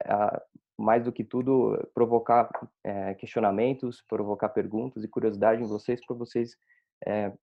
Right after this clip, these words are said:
irem atrás dos temas e das coisas que a gente vai falar aqui. Não dá pra abordar tudo nessa entrevista, eh, mas a gente vai abordar aqui os, os pilares dos principais temas que estão nas agendas hoje das empresas, do mercado como um todo, então inovação, novas tecnologias,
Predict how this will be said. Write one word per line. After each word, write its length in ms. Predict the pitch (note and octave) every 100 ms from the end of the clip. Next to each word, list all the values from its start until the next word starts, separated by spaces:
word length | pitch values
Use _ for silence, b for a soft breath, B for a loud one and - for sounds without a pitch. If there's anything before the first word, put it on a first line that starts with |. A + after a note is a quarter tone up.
| _
irem 220 | A2 A2+
atrás 400 | A2+ A2 A2 A#2
dos 140 | G#2+ -
temas 400 | A2 A2+ A2+ G#2
e 220 | G#2+ G2+
das 180 | G2+ G2+
coisas 220 | - G#2 -
que 80 |
a 20 | A2
gente 160 | G#2
vai 100 | G#2
falar 240 | - G2+ F#2+
aqui. 160 | -
Não 120 | B2 G#2+
dá 120 | G#2
pra 100 | A2
abordar 400 | G#2 G#2 G2+ G2+
tudo 260 | A2 G#2 G#2+
nessa 300 | G2+ G2+ -
entrevista, 560 | - G2 G#2 D3 - D#3+ _ _ _ _ _ -
eh, 160 | G#2 G#2
mas 260 | G#2+ A#2
a 60 | A#2+
gente 200 | A#2 A2
vai 180 | A#2 A#2 -
abordar 360 | G#2+ A2 G#2+
aqui 240 | G#2+ - A2+
os, 300 | A2+ - _
os 160 | G#2 -
pilares 640 | A#2+ G#2+ G#2+ A2+ A2+ - _ _ -
dos 100 | G#2
principais 520 | - A2 - A2 A#2 -
temas 320 | A#2+ A#2 A2+
que 80 | A2
estão 180 | A2+
nas 320 | A2 G#2+ G2 G#2
agendas 500 | G2+ G2+ G#2 G2 G2
hoje 220 | G2 G2
das 200 | G2+ G2
empresas, 600 | G#2+ A#2 C#3 C#3+ D3 -
do 100 | G#2
mercado 400 | G#2 F#2+ B2 B2
como 200 | - G2+
um 40 | F#2+
todo, 320 | B2 C3+ A2
então 300 | G2 G#2 G2+
inovação, 600 | G2+ F#2+ F2+ - C3+ A#2+
novas 280 | G2+ G2 -
tecnologias, 1000 | G2 - F#2+ F#2 F#2+ B2+ C3 B2 -